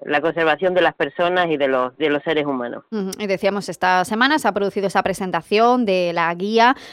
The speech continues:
Speaker 2: para la elaboración de los planes municipales contra el cambio climático,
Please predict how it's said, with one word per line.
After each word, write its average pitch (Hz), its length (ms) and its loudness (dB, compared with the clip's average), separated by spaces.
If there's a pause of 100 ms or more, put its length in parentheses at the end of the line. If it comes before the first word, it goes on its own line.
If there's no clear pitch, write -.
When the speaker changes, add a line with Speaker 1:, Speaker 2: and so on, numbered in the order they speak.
Speaker 2:
para 170 180 -2
la 175 120 0
elaboración 180 520 0
de 220 60 2
los 208 180 2
planes 208 440 2
municipales 214 760 0
contra 190 240 -2
el 170 80 -8
cambio 170 240 -6
climático, 208 800 0